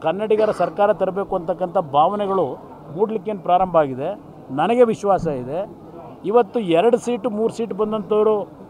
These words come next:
ಇವತ್ತು ಅಧಿಕಾರ ಸಂಪೂರ್ಣ ಬಹುಮತ ಪಡೀತಕ್ಕಂಥದ್ದನ್ನು ನಾವೇನು ಕಂಡಿದ್ದೇವೆ. ನಿರಂತರವಾಗಿ ಮೂವತ್ತು, ನಲವತ್ತು ಸ್ಥಾನ ಗೆಲ್ತಕ್ಕಂಥ ಜೆ ಡಿ ಎಸ್ಗೆ ನೂರಿಪ್ಪತ್ತಕ್ಕೆ ತಗೊಂಡು ಹೋಗೋದು ಕಷ್ಟವೇ?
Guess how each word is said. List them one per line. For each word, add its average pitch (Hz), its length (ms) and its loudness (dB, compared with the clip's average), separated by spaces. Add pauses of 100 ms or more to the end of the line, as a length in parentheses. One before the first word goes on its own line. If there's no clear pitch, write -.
(160)
ಇವತ್ತು 190 300 -4
ಅಧಿಕಾರ 208 280 2 (260)
ಸಂಪೂರ್ಣ 202 300 -2 (120)
ಬಹುಮತ 214 300 0 (100)
ಪಡೀತಕ್ಕಂಥದ್ದನ್ನು 196 840 -4
ನಾವೇನು 190 280 -2
ಕಂಡಿದ್ದೇವೆ. 160 440 -2 (600)
ನಿರಂತರವಾಗಿ 233 680 6 (100)
ಮೂವತ್ತು, 226 380 0
ನಲವತ್ತು 220 360 0
ಸ್ಥಾನ 214 200 0 (100)
ಗೆಲ್ತಕ್ಕಂಥ 202 440 -6 (120)
ಜೆ 175 140 -4
ಡಿ 196 100 0
ಎಸ್ಗೆ 135 260 -12 (460)
ನೂರಿಪ್ಪತ್ತಕ್ಕೆ 226 500 -2
ತಗೊಂಡು 220 260 0
ಹೋಗೋದು 208 240 -2
ಕಷ್ಟವೇ? 170 360 -2